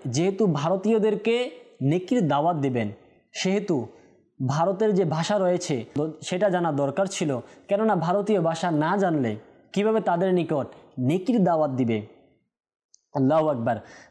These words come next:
ভারতীয়দেরকে ইসলামের ছায়াতলে আনার জন্য তিনি রহমতুল্লাহ তাআলা আলাইহি অল্প দিনের মধ্যেই ভারতীয় যে ভাষা রয়েছে তৎকালীন সে ভাষা শিক্ষা অর্জন করে নিলেন। তিনি সংস্কৃত ভাষার পাশাপাশি তথা দেবনাগরী ভাষাও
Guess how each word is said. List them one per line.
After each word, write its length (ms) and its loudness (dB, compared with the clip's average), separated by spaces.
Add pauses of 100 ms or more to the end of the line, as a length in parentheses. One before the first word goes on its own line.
ভারতীয়দেরকে 720 2
ইসলামের 480 0
ছায়াতলে 500 0
আনার 380 0
জন্য 400 0 (180)
তিনি 200 0
রহমতুল্লাহ 500 2
তাআলা 320 0
আলাইহি 260 0 (280)
অল্প 300 0
দিনের 280 2
মধ্যেই 420 0 (300)
ভারতীয় 420 0
যে 120 2
ভাষা 300 -2
রয়েছে 480 -2 (220)
তৎকালীন 400 0
সে 140 -2
ভাষা 360 -2 (240)
শিক্ষা 340 -4
অর্জন 420 0
করে 200 -2
নিলেন। 320 0 (420)
তিনি 360 0 (880)
সংস্কৃত 460 -2
ভাষার 320 0
পাশাপাশি 600 0 (680)
তথা 220 0
দেবনাগরী 600 2
ভাষাও 500 0